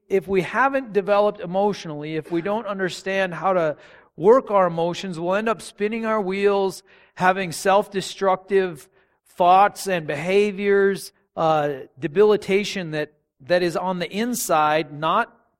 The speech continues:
imposed on us from the outside, but that comes from the inside. We'll have bad vision. We won't be able to see the opportunities. Uh, we won't be able to see things in the right ways, among many other things. And so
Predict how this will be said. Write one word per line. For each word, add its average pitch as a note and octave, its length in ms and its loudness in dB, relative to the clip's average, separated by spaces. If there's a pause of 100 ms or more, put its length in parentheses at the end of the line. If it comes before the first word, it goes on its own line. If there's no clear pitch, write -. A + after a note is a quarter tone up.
(120)
imposed G3 500 0
on F#3 160 -2
us F3 100 -4
from D#3+ 160 -10
the D3+ 120 -6
outside, D#3+ 540 0
but E3 160 -4
that F3 140 -6
comes F#3+ 280 -6
from E3+ 240 -8
the E3 120 -8
inside. D#3 420 -4
We'll E3 100 -8
have G#3 260 -4
bad G3 320 0
vision. F#3 540 -4 (340)
We F#3 80 -4
won't F#3+ 220 -2
be G3+ 80 6
able F#3 200 2
to E3 80 -4
see G#3 220 -10
the F3+ 160 0
opportunities. F3 880 -4 (380)
Uh, D3+ 500 0
we D#3+ 140 -8
won't F3+ 220 -6
be F#3 80 2
able E3+ 160 -2
to D3 80 -6
see G3 260 -12
things F3+ 320 -8
in E3 80 -6
the D#3 80 -6
right D#3+ 300 -2
ways, D#3+ 360 -2
among G3+ 480 -4
many F#3 300 -6
other D#3 200 -4
things. - 580 -20 (420)
And F3+ 140 -8
so G3 340 0